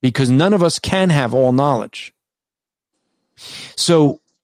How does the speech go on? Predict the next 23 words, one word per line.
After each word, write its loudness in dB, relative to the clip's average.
if 0
you 2
look 2
at 0
verse 0
two 2
and 2
recognize 0
that -2
that -2
can't 0
be 0
possible, -2
then 0
the 2
same 0
is 0
true 0
for -4
verse -2
one. 0
It's -4
sarcasm. -4